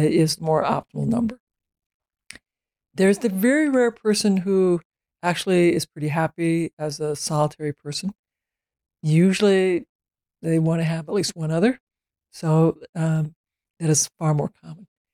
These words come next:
If you put someone in solitary confinement, it is a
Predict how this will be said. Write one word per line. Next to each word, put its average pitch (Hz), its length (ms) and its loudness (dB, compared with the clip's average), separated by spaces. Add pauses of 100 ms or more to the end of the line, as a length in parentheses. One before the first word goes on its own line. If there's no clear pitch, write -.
(460)
If 170 220 0
you 214 80 2
put 214 240 -2
someone 185 600 2
in 170 360 -2
solitary 165 500 -4
confinement, 151 640 -10 (560)
it 170 260 4
is 151 460 0
a 147 300 0